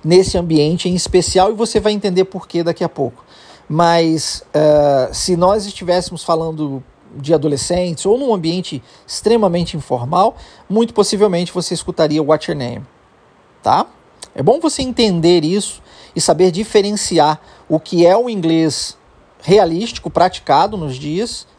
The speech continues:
atuais, e o que é o inglês certo.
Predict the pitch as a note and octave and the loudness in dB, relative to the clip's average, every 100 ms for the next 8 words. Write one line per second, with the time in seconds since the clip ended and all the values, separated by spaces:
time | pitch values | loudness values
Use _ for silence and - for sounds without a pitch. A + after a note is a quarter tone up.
0 | - C#3 C#3+ B2 C3 G3 - _ _ - | -12 -8 -2 0 0 -6 -12 _ _ -20
1 | - - F#3 G#3 - G3 D#3 E3 G#3+ - | -20 -4 -2 -2 2 4 6 4 0 -6
2 | F#3+ E3 G3+ - E3 - - | -2 0 0 2 0 0 -16